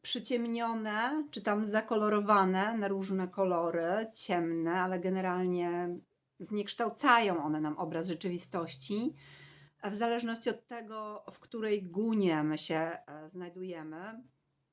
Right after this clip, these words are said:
Em, dzisiaj za dużo nie będę o tym mówiła może, ale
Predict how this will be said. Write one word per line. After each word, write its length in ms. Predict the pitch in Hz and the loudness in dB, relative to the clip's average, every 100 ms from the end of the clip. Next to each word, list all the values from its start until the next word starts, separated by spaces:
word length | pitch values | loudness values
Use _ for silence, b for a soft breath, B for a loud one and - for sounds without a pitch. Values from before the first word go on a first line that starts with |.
| _ _ | _ _
Em, 680 | 196 196 196 202 202 202 208 | -6 -6 -6 -8 -8 -10 -10
dzisiaj 340 | 226 330 330 294 | -6 -2 2 2
za 100 | 247 | 2
dużo 200 | 277 262 | 2 2
nie 100 | 247 | 2
będę 220 | 262 226 | 2 2
o 60 | |
tym 240 | 208 208 208 | 0 0 0
mówiła 600 | 226 226 240 226 196 196 | -2 -2 0 4 4 4
może, 300 | 196 196 196 | 2 -2 0
ale 240 | 202 202 | 0 -2